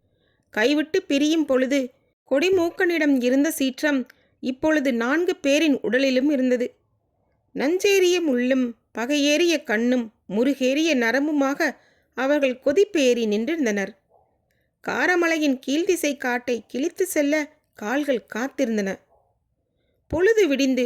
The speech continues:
நீண்ட நேரமாகியிருந்தது. காடெங்கும் இருந்து பறவைகள் கலைந்து பறந்தன. கண்கள் இங்கும் அங்குமாக அலைமோதி கொண்டிருந்தன. சற்றும் எதிர்பாராத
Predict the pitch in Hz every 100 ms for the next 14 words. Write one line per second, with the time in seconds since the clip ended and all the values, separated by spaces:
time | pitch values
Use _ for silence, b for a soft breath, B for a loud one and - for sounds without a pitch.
0 | 226 208 262 381 349 226 233 320 294 247
1 | 254 233 240 247 - _ _ _ _ _
2 | _ _ - 240 320 359 359 415 381 277
3 | 254 254 - 233 320 370 262 208 233 262
4 | 359 381 214 208 220 202 - _ _ _
5 | _ _ _ _ - 247 349 381 294 -
6 | 233 320 403 370 285 302 262 233 269 240
7 | 214 254 294 269 277 349 269 247 233 226
8 | 226 - _ _ _ _ _ _ _ -
9 | 254 269 403 440 - - 294 - 294 302
10 | 370